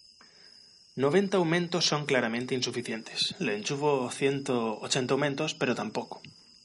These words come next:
Trescientos es demasiado, no por el objeto a observar, sino por el estado térmico del telescopio. Una colimación que no es buena y, sobre todo,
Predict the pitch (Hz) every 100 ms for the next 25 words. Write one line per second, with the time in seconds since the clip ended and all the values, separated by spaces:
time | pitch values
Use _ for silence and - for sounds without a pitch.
0 | _ - - - - 160 - 180 175 165
1 | 180 175 170 151 156 151 135 123 143 120
2 | 104 - - - - - 135 131 135 120
3 | 117 113 - 147 151 143 135 143 147 151
4 | - 135 110 120 113 110 147 127 117 -
5 | 135 113 113 113 110 113 110 131 - -
6 | - - - - - - - - 143 143
7 | 147 143 143 131 131 127 120 110 135 127
8 | 95 - - 110 120 123 127 131 135 190
9 | 110 110 - 117 110 120 107